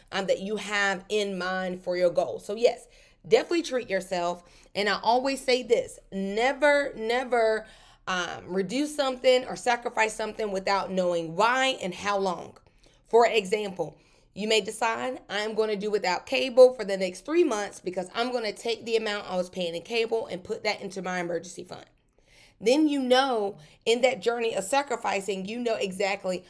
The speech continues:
how long you're gonna be sacrificing, and you can really see the end of the tunnel or the light at the end of the tunnel,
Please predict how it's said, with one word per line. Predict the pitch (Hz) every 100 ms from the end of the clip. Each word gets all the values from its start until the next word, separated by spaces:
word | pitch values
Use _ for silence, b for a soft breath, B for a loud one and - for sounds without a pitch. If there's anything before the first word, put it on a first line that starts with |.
| B
how | 233 247
long | 269 262 262
you're | 226
gonna | 220 208
be | 202
sacrificing, | 190 240 226 240 240 233 226 240 233 226 B -
and | 220
you | 220
can | 226 202
really | 208 226 220
see | - 214
the | 190 190 190
end | 208 220 220 214 190 185 185
of | 180
the | 185
tunnel | 185 233 226 240
or | - 190
the | 175
light | 180 196 208 196 190
at | 190
the | 185
end | 185
of | 180
the | 175
tunnel, | 170 170 113 80